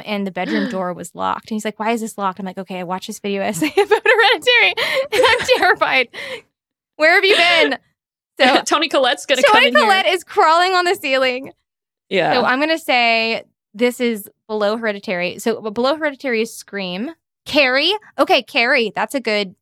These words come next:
Speaker 2: I like this
Speaker 1: comparison.
Speaker 2: better than Carrie.
Speaker 1: Okay, I think I do too.
Speaker 2: Yeah.
Speaker 1: Um, better than Scream? No, it just can't. So twenty-four.
Speaker 2: Okay.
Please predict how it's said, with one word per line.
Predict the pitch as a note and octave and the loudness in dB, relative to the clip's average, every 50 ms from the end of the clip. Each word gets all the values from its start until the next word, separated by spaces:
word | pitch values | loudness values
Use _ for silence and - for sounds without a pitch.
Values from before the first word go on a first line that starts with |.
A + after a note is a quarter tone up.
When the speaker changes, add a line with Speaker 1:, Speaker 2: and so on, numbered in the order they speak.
| _ _ _ _ _ _ _ - | _ _ _ _ _ _ _ -12
Speaker 2:
I | G#3+ G#3 G#3 G#3 | -6 -2 0 2
like | A3+ A#3+ - | 2 2 2
this | D4+ G3 | 0 0
Speaker 1:
comparison. | G3+ G3 | 0 0
Speaker 2:
better | F#3 F#3 F#3 | 0 0 0
than | F3 F3 | 0 -2
Carrie. | F3 - G3 E3+ E3 F3 - - G#3 | -4 -4 -4 -4 -4 -4 -6 -4 -2
Speaker 1:
Okay, | B3 D4 F#4+ F#4 D4+ G#3 - | -2 0 2 0 0 -2 -2
I | - G#3+ C4 | -4 -4 -4
think | - C4+ A#3 | -4 -4 -4
I | A#3+ | -4
do | A#3 B3 C4+ | -4 -6 -8
too. | - F#4 F#4+ C#4 F#3 - _ _ _ _ _ _ _ _ _ _ _ _ _ - | -12 -12 -12 -14 -14 -16 _ _ _ _ _ _ _ _ _ _ _ _ _ -10
Speaker 2:
Yeah. | F#3+ F#3 F3 F3 E3+ - _ _ _ _ _ | -6 -6 -6 -6 -8 -12 _ _ _ _ _
Speaker 1:
Um, | - G#3+ G#3+ G#3 G#3 G3+ | -4 -4 -2 -2 -2 -4
better | G3 - G3 G3 G#3 A3 | -2 -2 -2 -2 -2 -4
than | G#3+ G#3 G#3+ | -4 -6 -8
Scream? | - - A3 A3+ A#3+ C4+ C#4+ C#4+ D4 | -8 -6 -4 -4 -4 -4 -4 -6 -6
No, | E4 D#4 - - | -6 -6 -6 -6
it | - - | -8 -10
just | - G3 - - | -12 -14 -10 -8
can't. | - F#3 - - - | -8 -8 -8 -8 -12
So | - - - G#3+ G3 F#3+ - - _ _ _ _ _ _ _ _ _ | -12 -4 -2 0 0 0 -4 -6 _ _ _ _ _ _ _ _ _
twenty-four. | - F#3 F3 E3+ E3 - - E3+ D#3+ E3 F#3 G3 C4 E4 F4+ _ _ _ _ _ _ _ _ - | -10 -8 -8 -8 -10 -10 -10 -8 -4 -4 -4 -4 -4 -8 -10 _ _ _ _ _ _ _ _ -2
Speaker 2:
Okay. | C#4+ F4+ - F4 E4 | -2 0 0 -2 -2